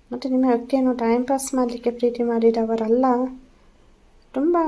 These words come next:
ಪ್ಯೂರ್ ಹಾರ್ಟ್, ಒಳ್ಳೆ ಹುಡುಗ ಅಥವಾ ಒಳ್ಳೆ ಹುಡುಗಿ. So ಮೋಸ, ವಂಚನೆ ಯಾವುದು ಕೂಡ ಮಾಡುವವರಲ್ಲ. ಅವ್ರು ಅನ್ಕೊಳ್ತಾರೆ, ಮೋಸ ಮಾಡ್ಬೇಕಂದ್ರೆ ನಮ್ಮ ಹುಡುಗಿ ಅಥವಾ ಹುಡುಗನೇ ಮಾಡ್ಬೇಕು, ನಾನಂತೂ ಮಾಡಲ್ಲ, ಏನೋ ಸಮಯ ಸರಿ ಇಲ್ಲ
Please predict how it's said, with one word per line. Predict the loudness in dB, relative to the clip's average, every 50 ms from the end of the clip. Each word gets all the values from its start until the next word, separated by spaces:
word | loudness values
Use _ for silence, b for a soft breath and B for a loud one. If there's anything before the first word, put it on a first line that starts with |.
| 0 -2 -4 -4 -2
ಪ್ಯೂರ್ | 0 4 4 6 6 6
ಹಾರ್ಟ್, | 4 4 2 0 -2 0 2 2 4 2 2 0 -4 -12 -12 -8 -2
ಒಳ್ಳೆ | 0 2 2 4 4 4 4
ಹುಡುಗ | 4 4 4 4 4 4 2
ಅಥವಾ | 0 -2 0 -2 0 2 2
ಒಳ್ಳೆ | 2 4 4 4 4
ಹುಡುಗಿ. | 4 4 2 2 2 0 2 2 2 2 0 -4 B B B B B B B
So | 0 4 4 4 6
ಮೋಸ, | 6 4 4 4 2 2 0 2 2 2
ವಂಚನೆ | 2 2 2 2 2 2 4 4 6 6 6 6 6
ಯಾವುದು | 4 4 4 4 4 4 2
ಕೂಡ | 2 2 4 4
ಮಾಡುವವರಲ್ಲ. | 4 4 4 4 6 6 8 8 8 8 6 4 4 4 4 6 8 8 6 6 4 0 -4 -12 B B B B B B B B 2
ಅವ್ರು | 4 6 6 6 6
ಅನ್ಕೊಳ್ತಾರೆ, | 4 4 4 4 2 2 2 2 0 0 2 2
ಮೋಸ | 0 2 2 2 2 2 2 2
ಮಾಡ್ಬೇಕಂದ್ರೆ | 2 2 2 2 2 0 0 0 0 2 2 2 2
ನಮ್ಮ | 0 0 -2 -4 -2
ಹುಡುಗಿ | -2 -2 0 0
ಅಥವಾ | 0 2 2 0
ಹುಡುಗನೇ | 0 0 2 2 4 4 4
ಮಾಡ್ಬೇಕು, | 4 2 0 0 0 0 0 0 0 0 0
ನಾನಂತೂ | 0 0 0 0 0 2 2 4 2 2 2 0 0 2
ಮಾಡಲ್ಲ, | 2 2 2 2 2 2 2 2 2 2 0 0 -4 B B B B B B B B B B -18 -8 -2
ಏನೋ | 0 2 2 4 2 2 2 2 0
ಸಮಯ | 2 2 4 4 4 2 2 4 4 4 4 4
ಸರಿ | 4 2 2 2 2 2
ಇಲ್ಲ | 2 2 2